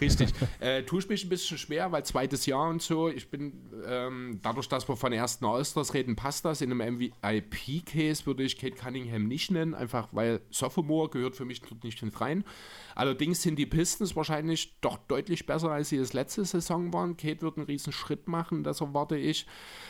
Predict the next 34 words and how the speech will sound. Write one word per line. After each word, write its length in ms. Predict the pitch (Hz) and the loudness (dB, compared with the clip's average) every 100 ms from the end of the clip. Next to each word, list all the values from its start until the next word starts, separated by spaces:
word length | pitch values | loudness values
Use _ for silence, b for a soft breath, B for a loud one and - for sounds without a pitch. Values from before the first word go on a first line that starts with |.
| B | B
Ähm, 460 | 123 127 135 139 - | 2 4 4 2 0
der 120 | 120 | -2
Fit 260 | 117 - - | 0 0 0
mit 120 | 139 | 2
Ivy, 300 | 98 127 160 | 2 4 4
da 80 | 151 | 2
haben 60 | 143 | 2
wir 60 | |
letzte 260 | 135 143 160 | 2 0 0
Woche 200 | 160 160 | 0 0
kurz 260 | - - | 0 -2
drüber 260 | - 165 160 | 0 2 2
geredet, 460 | 143 135 151 156 139 | 2 2 2 2 0
wird 100 | 131 | -2
wahrscheinlich 400 | 135 139 131 131 | -2 0 0 -2
doch 140 | 135 | -2
deutlich 360 | - 131 127 - | 0 0 0 0
besser 220 | 120 151 | 2 2
sein, 240 | 131 123 | 2 0
als 160 | 117 107 | 0 -2
ich 140 | 113 | -4
das 180 | - - | -6 -8
zunächst 380 | 131 131 127 - | -6 -4 -4 -4
erwartet 440 | 104 107 190 165 | 0 0 0 -2
habe. 320 | 165 165 185 202 B B B B B | 0 0 0 -2 B B B B B
Wenn 200 | 127 135 | 0 2
die 100 | 143 | 0
Pistons 580 | - 143 143 - 160 143 | 0 0 0 0 0 -2
es 120 | 139 | -4
tatsächlich 640 | - 127 - 143 131 120 110 | -4 -4 0 -2 -2 -4 -4
schaffen, 460 | 107 113 120 160 | -2 -2 0 0
lange 560 | 135 123 123 135 135 117 | 2 0 0 0 0 0
um 260 | - 127 | 0 -2
die 520 | 113 117 117 120 113 | -2 0 4 4 4